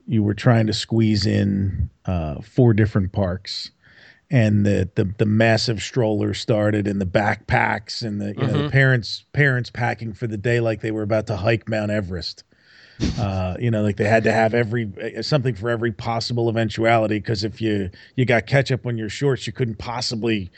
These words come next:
Speaker 1: you know, take an hour out of your day to go back to the hotel and change. That would just, you know, ruin your vacation. And, uh, so I, I don't want us to sound like the grumpy old men talking about, <laughs> about the good old days,
Speaker 2: <laughs>
Speaker 1: but you will hear us frequently refer to,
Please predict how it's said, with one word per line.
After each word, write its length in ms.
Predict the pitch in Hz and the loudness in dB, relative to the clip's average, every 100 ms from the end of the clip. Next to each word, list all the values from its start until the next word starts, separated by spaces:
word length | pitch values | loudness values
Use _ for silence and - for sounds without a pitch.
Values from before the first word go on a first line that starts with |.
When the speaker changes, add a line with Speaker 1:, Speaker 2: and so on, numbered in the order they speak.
| - - - _ | -20 -20 -20 _
Speaker 1:
you 60 | 123 | 0
know, 120 | 113 | 0
take 240 | 101 127 | 2 2
an 80 | 113 | 2
hour 280 | 113 113 113 | 2 2 2
out 120 | 110 | 2
of 60 | 107 | 0
your 100 | 104 | 0
day 220 | 113 117 | 2 2
to 100 | 104 | 2
go 140 | 107 | -2
back 220 | 104 113 | 0 0
to 100 | 107 | 0
the 80 | 107 | -4
hotel 440 | 104 110 113 120 104 | 0 0 2 2 2
and 100 | 98 | -2
change. 300 | 131 127 101 | 0 0 2
That 180 | 113 | 0
would 80 | 107 | -2
just, 260 | 95 107 - _ | -6 -8 -10 _
you 80 | 104 | -8
know, 120 | 95 | -6
ruin 340 | 98 131 117 | 4 4 4
your 80 | 113 | 0
vacation. 840 | 95 107 98 127 127 - 110 98 | -2 -4 -2 -2 -2 -2 -8 -8
And, 240 | 98 78 85 _ - - - _ _ | -8 -10 -16 _ -20 -20 -20 _ _
uh, 280 | - 92 82 | -10 -6 -6
so 340 | - - 104 101 | -6 -2 -2 0
I, 100 | 110 | 0
I 180 | 110 | 2
don't 180 | 117 120 - - | 2 2 -2 -6
want 200 | 117 117 | 0 0
us 80 | 101 | -2
to 100 | 104 | -4
sound 380 | - 120 110 | 2 4 4
like 260 | 107 107 101 | 4 2 0
the 160 | 110 98 | -4 -4
grumpy 480 | 98 110 110 117 | 2 2 4 4
old 220 | 110 107 95 | 4 4 4
men 400 | 113 104 95 98 | 4 4 0 0
talking 380 | 117 101 - 107 | 0 0 -2 0
about, 240 | 98 104 - - | 2 4 2 2
<laughs> 140 | - | -4
about 220 | - - | 4 4
the 120 | 156 | 4
good 160 | 123 147 | 4 6
old 240 | 131 123 | 6 4
days, 380 | 107 113 107 - - - | 0 -2 -2 -8 -16 -12
Speaker 2:
<laughs> 220 | - - - | -10 -10 -4
Speaker 1:
but 220 | 160 117 | -2 0
you 120 | 131 | 0
will 180 | 127 123 | 2 4
hear 220 | 123 120 | 2 2
us 100 | 113 | 0
frequently 540 | - 143 131 - - 113 | 0 2 2 0 -6 -6
refer 420 | 110 110 120 110 | -6 -6 -6 -6
to, 500 | 104 113 107 104 87 | -6 -6 -4 -6 -8